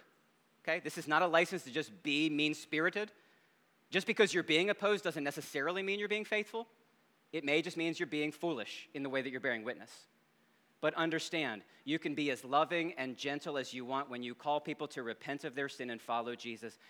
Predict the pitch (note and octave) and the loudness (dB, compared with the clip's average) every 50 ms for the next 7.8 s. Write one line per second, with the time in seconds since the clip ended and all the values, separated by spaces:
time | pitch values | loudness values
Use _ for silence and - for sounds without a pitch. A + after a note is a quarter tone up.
0 | - - - - C3 B2 - C#3 B2 A#2+ A#2 A#2+ A#2 - G#2+ G2+ A2+ A2+ A2 G#2 | -20 -18 -12 -10 -10 -6 -4 -2 -2 -2 -2 -4 -6 -8 -10 -8 -6 -6 -6 -8
1 | - - - F#2 F#2 F2+ - - - - - _ _ _ _ _ _ _ _ _ | -10 -12 -14 -14 -14 -16 -20 -20 -20 -20 -20 _ _ _ _ _ _ _ _ _
2 | _ _ - - D#3+ D3 D#3+ F3 - - - - E3 D#3+ E3 F3 E3+ - - F3 | _ _ -4 0 0 0 0 0 -4 -6 0 2 4 6 6 4 4 0 -4 -6
3 | - D3+ D3+ C3 G#2+ G2+ D#3+ D#3 E3 D#3+ A#2 B2+ G#2+ G2 G2 - - - - - | -6 -6 -6 -4 -2 0 2 4 2 2 2 0 -2 -2 -2 -4 -8 -18 -14 -10
4 | - C#3 B2+ - - - D3+ D#3 D3 D3+ D#3 D#3+ C3+ C3+ C3 - C#3+ B2+ B2+ B2+ | -10 -10 -10 -6 -2 0 0 0 -2 -2 -4 -6 -6 -8 -8 -6 -4 -4 -4 -4
5 | B2 - B2 C3+ A#2 A2+ - - F#2 E2+ - _ _ _ _ _ _ _ _ _ | -8 -10 -10 -8 -8 -8 -8 -10 -16 -20 -20 _ _ _ _ _ _ _ _ _
6 | _ _ _ _ _ _ _ _ _ _ _ _ _ _ _ _ _ _ _ _ | _ _ _ _ _ _ _ _ _ _ _ _ _ _ _ _ _ _ _ _
7 | _ _ - C#3+ D#3 - - - D#3+ F3 F3 - - D#3 D#3+ E3+ | _ _ -8 -8 -8 -8 -6 -4 -4 -4 -4 -2 -2 -2 -2 -2